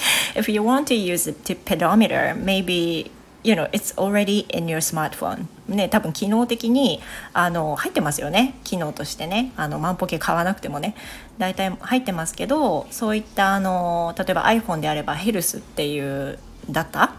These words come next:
私あんま使ってないんですけど、それの中に何歩は-、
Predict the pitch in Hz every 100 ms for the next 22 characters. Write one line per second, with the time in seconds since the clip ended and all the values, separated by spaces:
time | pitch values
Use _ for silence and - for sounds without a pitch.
0 | - - - 156 156 - - - 190 196
1 | 160 147 - 226 196 - - - - 226
2 | 240 247 254 254 202 226 160 180 165 139